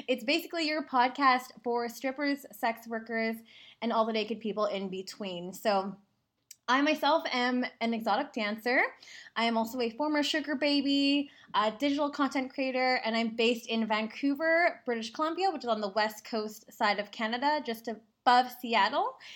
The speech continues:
And I basically created this podcast, um, to help destigmatize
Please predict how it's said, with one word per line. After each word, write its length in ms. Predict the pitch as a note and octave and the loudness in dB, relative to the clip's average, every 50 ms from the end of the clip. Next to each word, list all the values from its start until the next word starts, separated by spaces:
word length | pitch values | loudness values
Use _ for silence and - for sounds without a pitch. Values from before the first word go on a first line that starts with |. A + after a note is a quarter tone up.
| - - - _ - | -18 -20 -16 _ -6
And 400 | B3+ C4+ C#4 C#4 C#4 C#4 C4 C4 - | -2 0 2 2 2 2 2 0 0
I 80 | - C#4+ | -2 0
basically 720 | C#4+ E4+ F#4 F4+ F#4 A4 A4 A4 G#4 G#4 G4+ F#4+ F#4+ F#4+ - - _ _ _ _ _ _ _ _ _ _ _ _ _ _ _ _ _ _ _ _ _ - | 2 2 0 0 0 -2 -4 -2 -2 0 0 0 0 -2 -4 -8 _ _ _ _ _ _ _ _ _ _ _ _ _ _ _ _ _ _ _ _ _ -20
created 360 | - - - F4 F4 F#4 G#4+ G#4+ | -10 -4 -2 0 0 0 0 0
this 180 | G4 F4+ F#4 - | -2 -4 -4 -6
podcast, 800 | - - D#4 D4+ C#4+ C#4+ C#4+ - D4 C#4 C4+ C4+ - - - - - - | -6 0 2 4 4 2 2 0 0 0 0 0 -4 -8 -12 -10 -6 -2
um, 440 | A#3+ B3 A#3+ A#3+ A#3 A#3 A#3 A3+ A#3 | -2 0 0 0 0 -2 -2 -4 -6
to 220 | - - - C#4+ C#4 | -8 -4 -2 -2 -2
help 340 | - - C4 C4+ C4+ - - | 2 4 2 2 2 0 -4
destigmatize 880 | D4+ D4 C#4+ - - B3+ A#3 A#3+ A#3+ A#3 A3+ A3+ A3+ G#3 G3+ G#3 G#3+ | -6 -6 -6 -4 -4 -4 -4 -2 -4 -6 -4 -2 0 2 2 2 0